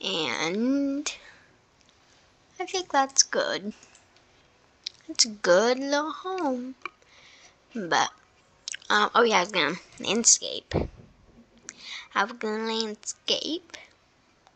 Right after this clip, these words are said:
Um, I'm just gonna put some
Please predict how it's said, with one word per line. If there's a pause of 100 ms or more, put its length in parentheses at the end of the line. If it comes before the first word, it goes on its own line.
(1500)
Um, (500)
I'm
just
gonna
put
some